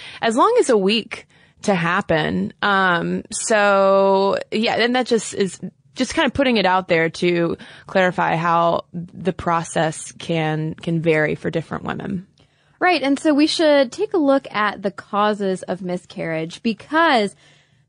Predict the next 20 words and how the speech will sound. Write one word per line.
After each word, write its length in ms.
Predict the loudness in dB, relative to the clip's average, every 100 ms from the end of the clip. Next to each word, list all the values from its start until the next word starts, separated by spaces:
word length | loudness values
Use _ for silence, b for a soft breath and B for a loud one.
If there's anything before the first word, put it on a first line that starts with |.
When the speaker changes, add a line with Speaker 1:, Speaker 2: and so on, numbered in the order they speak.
| -6
Speaker 2:
contrary 580 | 0 0 2 2 2
to, 800 | 0 -2 0 2 4 4 2 -2 -10 -20 _
you 180 | -4 0
know, 120 | 2
there's 160 | 4
a 80 | 4
lot 240 | 4 4 4
of 120 | 4
misinformation, 680 | 2 2 -2 -2 -2 -4 -6
I 100 | -4
feel 220 | -2 0
like, 160 | 0
around, 560 | 0 2 2 2 0 -2
around 320 | -4 -2 -2
things 260 | -4 -6 -6
like 200 | -8 -6
this. 380 | -6 -6 -10 -20 _ _ _
Having 400 | -4 0 2 0
sex, 480 | 0 0 0 -4 -4
exercise, 920 | -4 -2 -4 0 2 2 2 -2 -6